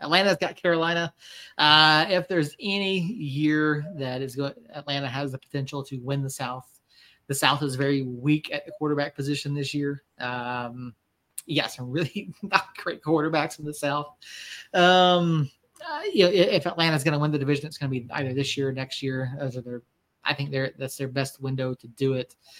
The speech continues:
Uh, we've got Carolina on Sunday. I think Atlanta beats Carolina on Sunday. So,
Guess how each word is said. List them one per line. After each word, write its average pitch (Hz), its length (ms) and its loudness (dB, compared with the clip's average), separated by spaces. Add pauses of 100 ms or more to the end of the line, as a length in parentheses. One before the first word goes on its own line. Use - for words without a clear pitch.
(280)
Uh, 131 480 2
we've 139 120 2
got 151 160 -2
Carolina 143 420 0
on 143 100 -6
Sunday. 147 280 -4
I 147 60 -2
think 135 200 -6
Atlanta 127 280 -10
beats 127 200 -10
Carolina - 520 -18
on - 120 -20
Sunday. - 380 -20 (160)
So, - 160 -18